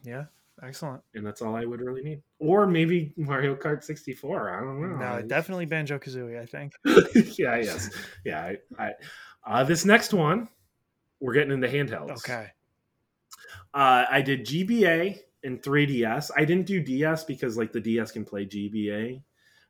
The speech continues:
Speaker 2: So then, but, like, the three D S can play, like, uh,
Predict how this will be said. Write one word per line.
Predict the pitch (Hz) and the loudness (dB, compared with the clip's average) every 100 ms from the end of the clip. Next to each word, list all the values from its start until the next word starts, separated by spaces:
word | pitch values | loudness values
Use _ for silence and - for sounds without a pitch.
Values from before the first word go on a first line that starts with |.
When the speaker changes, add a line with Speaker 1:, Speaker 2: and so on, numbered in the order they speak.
| - | -8
Speaker 2:
So | - | -2
then, | 135 131 | 0 0
but, | 123 131 | 0 0
like, | 127 127 | 0 0
the | 135 | -2
three | 156 151 | 2 2
D | 131 | 2
S | 123 | -2
can | - 113 | -4 -10
play, | - 117 110 113 113 | -4 -2 0 0 0
like, | 101 95 95 | -2 -6 -8
uh, | 90 90 | -6 -6